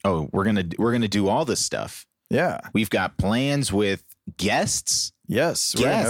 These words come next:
Speaker 1: Guests.
Speaker 2: we're gonna have people that are not us speaking into a microphone.
Speaker 1: And we are going to annoy the heck out of them.
Speaker 2: Yes, they are gonna
Speaker 1: Yeah.
Speaker 2: regret it. We'll probably never have guests again because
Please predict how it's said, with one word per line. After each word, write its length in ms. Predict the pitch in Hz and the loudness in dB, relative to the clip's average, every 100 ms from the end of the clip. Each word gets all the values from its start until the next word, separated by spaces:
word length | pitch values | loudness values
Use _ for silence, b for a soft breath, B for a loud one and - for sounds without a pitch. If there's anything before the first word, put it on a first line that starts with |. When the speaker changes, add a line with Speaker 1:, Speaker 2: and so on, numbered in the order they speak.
| 110 | 0
Speaker 1:
Guests. 300 | - - - | -2 -4 -2
Speaker 2:
we're 200 | 117 135 | 0 0
gonna 180 | 156 147 | 0 0
have 300 | 135 110 - | 0 -2 -6
people 520 | - 151 170 165 151 | -2 0 0 0 0
that 180 | 123 113 | 0 0
are 120 | 104 | 0
not 320 | 107 120 143 - | 0 0 0 -2
us 500 | 117 90 82 - - b b | -2 0 -2 -4 -4 b b
speaking 440 | - 135 127 131 120 | -4 -2 0 0 0
into 260 | 120 117 | 0 0
a 40 | 104 | 2
microphone. 720 | 110 107 101 - 87 80 101 | 0 0 -2 -2 -2 -4 -2
Speaker 1:
And 160 | 98 92 | 0 2
we 240 | 113 131 | 4 2
are 300 | 120 110 104 | 2 2 0
going 360 | 95 110 107 101 | 0 0 0 0
to 260 | - 98 95 | 0 2 2
annoy 800 | 85 80 87 107 120 120 120 - | 0 0 0 2 2 0 -2 -2
the 200 | 98 101 | -2 0
heck 280 | 95 80 73 | 0 -2 -2
out 160 | 76 | -4
of 120 | 76 73 | -2 -2
them. 300 | 73 73 - | -2 -4 -2
Speaker 2:
Yes, 320 | 127 127 104 | 0 2 0
they 160 | - 135 | 0 2
are 120 | 151 | 2
gonna 240 | 143 127 - _ | 0 -2 -4 _
Speaker 1:
Yeah. 200 | - 151 | 0 2
Speaker 2:
regret 380 | 135 131 131 131 | 2 2 0 2
it. 160 | 127 123 | 0 0
We'll 140 | 131 | 0
probably 640 | 139 170 165 127 131 123 113 | 2 2 0 0 0 0 0
never 460 | 110 117 123 117 | 0 0 2 0
have 240 | 117 104 110 | 0 0 0
guests 320 | 117 - - | 0 0 -2
again 320 | 101 123 113 | 0 0 2
because 400 | 107 120 107 | 0 0 -2